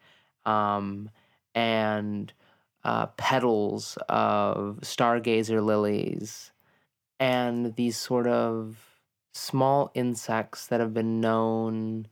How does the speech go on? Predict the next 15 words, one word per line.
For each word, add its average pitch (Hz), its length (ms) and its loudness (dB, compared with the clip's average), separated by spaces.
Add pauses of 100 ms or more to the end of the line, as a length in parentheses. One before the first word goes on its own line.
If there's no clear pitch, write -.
(260)
to 113 920 0 (500)
twinkle 123 540 2
brightly 107 540 -2
in 104 100 0
the 107 60 0
night 104 260 0
sky, - 600 -8 (280)
similar 147 400 2
to 127 60 0
fireflies, 110 1040 -2
but - 640 -6 (600)
with 120 140 -2
a 120 40 2
bit 120 200 0
more 110 1080 0